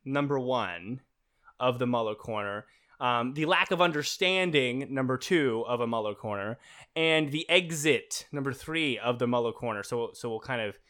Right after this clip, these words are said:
uh, I couldn't think of a E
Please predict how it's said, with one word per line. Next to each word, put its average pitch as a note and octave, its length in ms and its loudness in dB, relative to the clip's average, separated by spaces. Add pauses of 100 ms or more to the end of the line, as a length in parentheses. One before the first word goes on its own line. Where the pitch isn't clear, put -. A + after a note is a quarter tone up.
(340)
uh, G#2 160 -2
I A#2 40 -6
couldn't D#3 220 -2
think C#3+ 200 -2
of B2 120 0
a G#2+ 280 -2 (1120)
E D3+ 380 -2